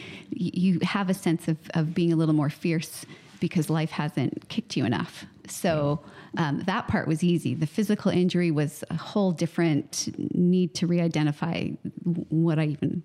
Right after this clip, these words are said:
wanted in life. But yeah, the, the, that part was easy. Like, it, but I think sports for, for kids, competitive sports is so important because it grows, um, so much of your character, and, and you use that and you draw on that resource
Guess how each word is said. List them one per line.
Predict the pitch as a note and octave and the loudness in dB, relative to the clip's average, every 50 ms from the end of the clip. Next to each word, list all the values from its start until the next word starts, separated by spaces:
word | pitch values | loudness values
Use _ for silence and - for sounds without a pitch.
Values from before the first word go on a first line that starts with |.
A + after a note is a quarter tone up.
| - - | -6 -2
wanted | F3 E3+ E3+ E3 E3 F3 E3 D#3+ | 0 2 2 4 4 4 2 2
in | - - | 2 0
life. | C3+ - E3+ E3 D3 - - | 0 0 -2 -4 -6 -6 -2
But | F#3 E3 C#3 - - - - - - - - - - | -2 -2 -2 -4 -10 -18 -20 -20 -20 -20 -20 -12 -6
yeah, | - F3 F#3+ C#3 G2 E3 - | -2 -2 0 0 -2 -2 0
the, | G3 E3+ B2+ A#2 - - | 0 0 0 0 -4 -6
the, | - D3+ D3+ D3+ D#3+ - E3+ - _ _ _ - - | -8 -4 -2 -2 -2 -2 -4 -8 _ _ _ -6 -4
that | E3+ F#3 - - | -4 -4 -4 -4
part | - D3+ - - | -6 -6 -6 -6
was | C3+ C3 - | -6 -6 -2
easy. | F3 E3+ E3+ - - | -2 -2 -2 -2 -4
Like, | C#2+ - E3+ - | -4 -4 -2 -2
it, | F#3 - - F3 | -2 -2 -2 0
but | G#3+ G#3 - | 0 0 0
I | A3 A3+ | 0 0
think | A3 - B3+ A#3+ A3+ - - - - - - - - - | 0 2 2 2 2 0 -2 -10 -14 -16 -16 -18 -16 -12
sports | - - - - - G#3 A3 A#3 A#3+ - - | -10 -8 -6 -2 0 2 2 2 0 -2 -4
for, | - G#3 F#3+ F3+ E3+ D3+ - - - | -2 0 2 2 2 0 -2 -4 -6
for | - - F#3+ E3+ E3 | -2 0 0 0 0
kids, | - - - - G#3 G3 F#3+ E3 - - | -2 -4 -2 2 2 4 2 2 0 -2
competitive | - F#3+ - - - - G3+ G#3 G3 G3 F#3 - | 0 0 0 2 2 2 2 4 4 4 2 0
sports | - - G3+ G3 F#3 F3+ - - | -2 -2 0 0 0 0 0 0
is | E3+ - | 0 0
so | - - F3+ F3 | 2 2 2 4
important | E3 E3 D#3 - - G#3+ - - F3 - | 4 4 2 2 0 0 2 2 2 2
because | - D#3+ - F3+ E3 D#3 | 2 0 2 2 0 2
it | E3+ D#3 D3+ | 0 -2 -2
grows, | - E3+ F3+ F3+ F3+ F3+ F3+ F3 F3+ F3 - - - - - - - - - - - - - | 0 2 2 4 4 4 4 4 4 2 0 -4 -14 -18 -20 -20 -20 -20 -20 -20 -12 -4 0
um, | D#3+ D#3+ E3 D#3+ F3 - | 2 2 2 2 2 0
so | - - - - A3 A3 | -2 -2 0 2 2 4
much | G#3+ G3 F3+ - - | 4 4 4 2 2
of | F3 D#3+ | 2 2
your | D3+ D#3 | 2 0
character, | - - G3+ F#3+ G3+ G3 - - E3+ D3+ | 0 0 2 2 2 0 0 0 2 2
and, | D#3 E3+ E3+ - | 4 2 2 2
and | - E3+ F3+ F3 | 2 2 2 4
you | F3+ | 2
use | E3+ E3 F3+ G3+ G3+ G#3 G3 - | 2 2 4 4 4 4 2 0
that | - E3+ D#3+ D3+ | 0 0 0 2
and | D#3+ E3+ | 2 2
you | E3+ D#3+ | 2 2
draw | E3+ F#3 F3 E3+ | 0 0 2 2
on | E3+ E3+ | 2 2
that | D#3+ D#3 - | 2 2 0
resource | E3+ F3+ F3+ D#3+ E3 D#3 D3 D#3 - - - | 0 0 0 2 2 0 0 0 -4 -6 -16